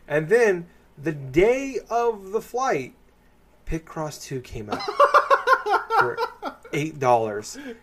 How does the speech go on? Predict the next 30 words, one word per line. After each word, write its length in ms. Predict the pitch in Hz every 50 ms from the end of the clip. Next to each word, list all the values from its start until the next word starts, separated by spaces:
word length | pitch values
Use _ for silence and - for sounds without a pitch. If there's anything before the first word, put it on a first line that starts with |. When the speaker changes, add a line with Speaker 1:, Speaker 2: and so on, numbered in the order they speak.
| _ _ _
Speaker 1:
And 400 | - 120 123 123 123 120 117 - -
I 160 | - 139 190
spent 380 | 185 - - 190 165 151 147 - -
the 240 | - 143 127 143 147
entire 480 | 143 143 135 - - 147 165 170 170 165
plane 300 | 160 - - 180 233 240
trip 320 | 214 - 117 113 117 - _ _ _ _ _ _ _ _ _
to 240 | - - 220 226 233
and 220 | 214 208 226 240 214
fro 460 | - 247 247 226 180 156 151 151 - - _ _ _ _ _ _ _ _ _
playing 320 | - 196 185 185 175 170 160
Picross 600 | - - 160 - - - 196 175 170 165 - -
two 200 | - 220 208 180
Speaker 2:
Dude. 420 | 160 156 180 147 120 110 98 87 - _
Speaker 1:
for 460 | _ - 156 151 151 147 147 147 143 - _ _ _ -
ninety 480 | 170 180 196 208 220 208 202 196 190
percent 260 | 185 165 - 190 170
of 80 | 147 135
that 200 | 120 113 - 370
time. 120 | 330 294
Speaker 2:
Dude. 300 | 240 175 139 104 92 - - - - _ _ _ _
Speaker 1:
So, 220 | - - 147 139
Speaker 2:
You 140 | 127 127 254
actually 240 | 240 226 - 247 220
played 180 | - 247 233
the 60 | 226 -
Speaker 1:
yeah. 260 | 165 175 165 147 123
Speaker 2:
Picross 400 | - 208 185 156 156 - 139 139
game. 300 | - 147 151 139 - 147 - _ _ _ _ _ _ _ _ _ _
<laughs> 60 | -